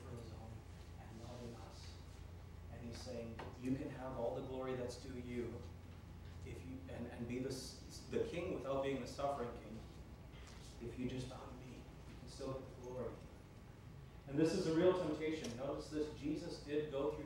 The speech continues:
temptation in the garden. Not in the ultimate sense, you know, God can't sin. He did pray, "Father, if it is your will, let this cup pass from me." Nobody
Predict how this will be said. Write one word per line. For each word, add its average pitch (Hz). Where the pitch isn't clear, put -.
temptation 139
in -
the 131
garden. 151
Not 160
in 160
the 156
ultimate 151
sense, 147
you 135
know, 123
God 143
can't 139
sin. -
He 156
did 127
pray, 202
"Father, -
if 120
it 131
is 123
your 123
will, 127
let -
this -
cup 120
pass -
from -
me." -
Nobody 151